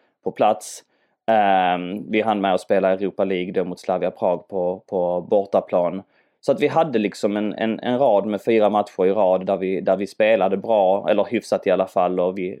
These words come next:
fick med oss resultat. Men så kom liksom Liverpool-matchen och förstörde det. Vi hade, hade, hade, hade verkligen hoppats att vi skulle presterat bättre i den matchen. Ehm, men Liverpool vann,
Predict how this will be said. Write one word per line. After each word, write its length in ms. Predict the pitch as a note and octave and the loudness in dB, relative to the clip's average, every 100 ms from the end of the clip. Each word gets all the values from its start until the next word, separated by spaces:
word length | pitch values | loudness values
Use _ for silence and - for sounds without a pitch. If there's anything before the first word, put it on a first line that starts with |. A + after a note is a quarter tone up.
| - | -6
fick 120 | - | -6
med 180 | - G#2 | -2 0
oss 160 | F#2+ - | 0 0
resultat. 640 | F#2+ G#2 - F#2+ F#2 - _ _ _ _ | -4 -4 -2 0 0 -4 _ _ _ _
Men 160 | C3 B2 | -2 0
så 100 | C3 | 0
kom 280 | C3 A#2 F#2+ | 0 0 0
liksom 260 | G2 A#2 | -4 0
Liverpool-matchen 1000 | A#2+ G2+ F2 - F2+ F#2+ F2+ - F#2+ F#2+ | 2 2 0 -2 -4 -2 -4 -4 -8 -6
och 560 | - G2+ F#2 F2+ F2+ G2 - _ _ _ - | -4 0 2 2 0 -2 -8 _ _ _ -6
förstörde 460 | B2 - F#2+ G2 | -4 0 0 2
det. 220 | G2+ F2 G#2 | 2 2 0
Vi 140 | A#2 G#2+ | -2 0
hade, 420 | G#2+ G#2 - - - _ _ | 2 2 0 -6 -12 _ _
hade, 220 | A#2+ G#2 | -4 -2
hade, 520 | G#2+ A#2+ B2+ - B2 | 0 2 2 0 -2
hade 160 | C#3+ C#3 | -2 0
verkligen 300 | C#3 C#3+ C#3+ | 0 0 0
hoppats 440 | B2+ B2+ - E2+ | 0 -2 -2 -4
att 140 | F2 - | -4 -6
vi 40 | |
skulle 260 | - G2 F#2+ | -6 -4 -2
presterat 460 | - - F#2+ - | -4 0 -2 0
bättre 340 | A2 - - - | -4 -4 -8 -2
i 40 | |
den 180 | G2 G2 | -2 -2
matchen. 460 | F#2+ - - F#2+ B2 _ _ _ _ - | -6 -10 -12 -12 -14 _ _ _ _ -10
Ehm, 380 | G2 F#2+ F#2 F#2+ C3 _ | -6 -6 -6 -12 -18 _
men 300 | A#2 A2 G#2 | -2 -2 0
Liverpool 680 | G2+ - A#2 G2+ G2 G2+ G2 | -4 -2 0 0 -2 -2 0
vann, 280 | G2 F#2 | 0 -2